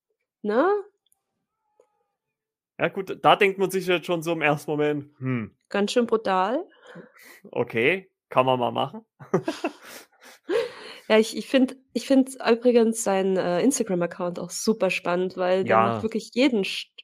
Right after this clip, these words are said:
Speaker 1: Spaß mit. Ich darf ja nicht so oft Sch-, Sch-, Sch-, Scheibenkleister
Speaker 2: Sch-,
Speaker 1: sagen.
Speaker 2: Sch-, Sch-.
Speaker 1: Sch-, Sch-, Sch-, Sch-. Und, also der Schauspieler auch, der macht wirklich jeden Blödsinn mit. Und das ist so witzig.
Speaker 2: Yui?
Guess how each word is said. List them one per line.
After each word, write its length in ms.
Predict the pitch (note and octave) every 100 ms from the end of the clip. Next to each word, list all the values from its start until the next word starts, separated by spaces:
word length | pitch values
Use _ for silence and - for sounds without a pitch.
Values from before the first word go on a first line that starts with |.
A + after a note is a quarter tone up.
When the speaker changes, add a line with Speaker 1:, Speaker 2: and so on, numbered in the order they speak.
| _
Speaker 1:
Spaß 580 | - - - F3+ F#3+ -
mit. 380 | G#3 B3 C#4 - _
Ich 100 | -
darf 200 | F#3 G3
ja 40 |
nicht 160 | F#3 F3+
so 80 | E3+
oft 160 | F3+ -
Sch-, 140 | -
Sch-, 280 | - - - -
Sch-, 300 | - - -
Scheibenkleister 600 | G3 G3+ G3+ G#3+ G#3 A3
Speaker 2:
Sch-, 20 |
Speaker 1:
sagen. 160 | G#3+ G#3
Speaker 2:
Sch-, 100 | - F#3+
Sch-. 220 | F#3 E3+ - - - - -
Speaker 1:
Sch-, 240 | - A3+
Sch-, 260 | A3 A#3 B3
Sch-, 140 | B3+ E4 - - - - -
Sch-. 80 | G#3+
Und, 380 | - - C4+
also 140 | G#3+ G#3+
der 140 | G#3
Schauspieler 560 | G3 B3 C4 - G3 F3+
auch, 80 | F#3
der 100 | G3
macht 220 | F#3+ G3
wirklich 220 | G3+ G3
jeden 220 | G#3+ G#3+
Blödsinn 420 | G3+ G3 G3 F3+ F3
mit. 120 | F3+
Und 100 | F3+
das 160 | F3+
ist 160 | F#3 -
so 320 | G#3 G3+ G#3+
witzig. 640 | F#3+ F#3+ - F3 G3 - - _ _ _ _ _ _ _ _ _ _ _ _ _ _ _ _ _ _ _ _ _ _ _ _ _ _ _
Speaker 2:
Yui? 480 | A2+ A2 B2 F3+ G#3